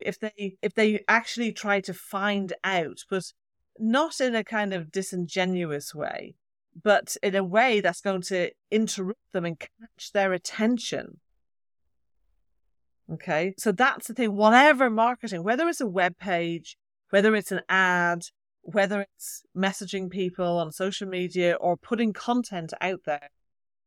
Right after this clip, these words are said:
the conversion equation stands all the time. Like, even in a social media post, the call to action is probably not "buy my stuff,"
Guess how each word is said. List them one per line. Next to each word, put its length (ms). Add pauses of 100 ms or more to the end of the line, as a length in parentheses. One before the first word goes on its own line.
(560)
the 80
conversion 640
equation 600
stands 760 (160)
all 400
the 100
time. 420
Like, 160
even 320
in 120
a 80
social 380
media 440
post, 560 (220)
the 80
call 240
to 160
action 500
is 220
probably 560
not 340 (180)
"buy 300
my 240
stuff," 640